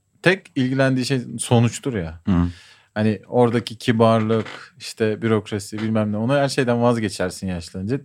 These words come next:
Speaker 1: Direkt sonuca bakarsın. O da öyle diyor yani, "Vaktim az. Bunlarla uğraşamam." <laughs>
Speaker 2: Belki birini tavlarım diye.
Speaker 1: Yani. "Tecrübeye saygı yok mu?" diye açıyorsun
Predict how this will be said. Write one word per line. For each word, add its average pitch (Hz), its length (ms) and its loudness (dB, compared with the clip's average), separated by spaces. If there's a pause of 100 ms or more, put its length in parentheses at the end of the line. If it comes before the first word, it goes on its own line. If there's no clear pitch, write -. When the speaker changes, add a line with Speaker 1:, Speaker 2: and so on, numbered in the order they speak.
Speaker 1:
Direkt 175 220 2
sonuca 135 360 0
bakarsın. 90 520 -8 (500)
O 202 140 0
da 247 40 6
öyle 208 300 4
diyor 90 160 2
yani, 101 280 0
"Vaktim 135 380 0
az. 87 340 -8
Bunlarla 123 380 0
uğraşamam." 107 560 -4 (220)
<laughs> - 240 -4
Speaker 2:
Belki 131 320 4
birini 113 240 6
tavlarım 110 460 4
diye. 90 180 -4 (1200)
Speaker 1:
Yani. 143 360 -8 (1120)
"Tecrübeye 135 480 4
saygı 147 400 4
yok 160 220 2
mu?" 151 60 2 (120)
diye 147 120 4
açıyorsun 180 580 0